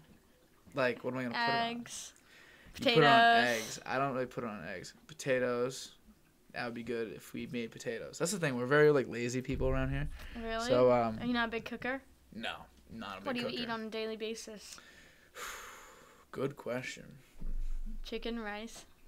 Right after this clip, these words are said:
Speaker 1: Chicken and rice, guys. No, I,
Speaker 2: <laughs>
Speaker 1: I ain't one of those. I ain't healthy. Uh,
Speaker 2: <laughs>
Speaker 1: I eat, I eat crap. I eat some crappy foods. Well, here's what, here's what happened. So, m-, Nick, my roommate,
Speaker 2: Mm-hmm.
Speaker 1: you know Nick.
Speaker 2: Yeah.
Speaker 1: He,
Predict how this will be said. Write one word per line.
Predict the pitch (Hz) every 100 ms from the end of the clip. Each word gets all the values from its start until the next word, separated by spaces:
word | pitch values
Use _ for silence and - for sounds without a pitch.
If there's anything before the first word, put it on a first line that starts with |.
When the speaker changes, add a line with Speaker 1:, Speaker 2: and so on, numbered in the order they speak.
| -
Speaker 1:
Chicken | - 123 120
and | 120
rice, | 120 120
guys. | - 120 123 -
No, | 135 127
I, | 120 131 120 123 120
Speaker 2:
<laughs> |
Speaker 1:
I | 139 135
ain't | 120
one | 117
of |
those. | 117 120 117 120 -
I | 143 156
ain't | 143
healthy. | 131 127 123 127 127
Uh, | 135 131 131 127 123 226 233
Speaker 2:
<laughs> | - -
Speaker 1:
I | 127
eat, | 135 131 127 - - -
I | 127
eat | 123
crap. | - 117 104 80 82 - _ _ -
I | -
eat | 107
some | 117
crappy | - 127 - 156
foods. | - 113 104 -
Well, | 143 147
here's | 110 143 170
what, | 170 139
here's | 160
what | 143
happened. | 127 - - -
So, | 117
m-, | 117 - - _ - -
Nick, | 120 120 139 120 - -
my | 131
roommate, | 233 247 - 254
Speaker 2:
Mm-hmm. | 220
Speaker 1:
you | 220
know | 247
Nick. | - - - -
Speaker 2:
Yeah. | - - - -
Speaker 1:
He, | - 143 143 127 -